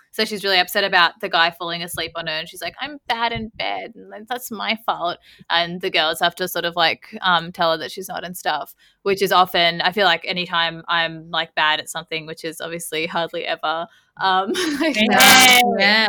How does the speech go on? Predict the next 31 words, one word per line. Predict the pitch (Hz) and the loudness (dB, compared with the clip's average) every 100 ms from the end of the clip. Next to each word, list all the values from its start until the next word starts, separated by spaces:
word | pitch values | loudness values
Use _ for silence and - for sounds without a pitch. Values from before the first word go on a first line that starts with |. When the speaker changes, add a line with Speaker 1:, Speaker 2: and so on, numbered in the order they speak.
| 185 | 0
Speaker 3:
look | 208 | -4
at | 269 233 | -6 -4
you. | 247 | 0
Speaker 1:
um, | 247 233 226 208 196 208 208 | 4 4 4 0 -4 -8 2
get | 226 196 | 4 4
really | 208 208 208 208 | 4 4 6 4
insecure. | 196 208 214 196 190 185 180 | 2 0 2 2 4 4 6
And | 185 185 180 175 | 8 6 2 -8
it | - - 196 185 | -14 0 4 4
was | 190 180 | 0 0
funny | 190 180 180 | 2 2 -2
to | 190 | -4
me | 180 | -2
that | 170 185 | -2 -2
she | 196 | -2
goes | 170 165 170 | 0 0 -2
immediately | 175 165 170 165 180 180 | -2 -2 -2 -4 -4 -6
to, | 190 180 | -4 -2
like, | 156 165 _ _ | -2 -2 _ _
looking | 202 196 196 190 | -6 -4 -2 -4
up | 190 | -4
a | |
class | 196 208 196 190 185 | -4 4 6 6 2
and, | 180 | -8
like, | 170 | -6
how | 190 170 | -2 -2
to | 170 | -2
get | 175 165 | -6 -6
better | 165 170 | -10 -6
at | 170 165 | -6 -6
it, | 165 | -8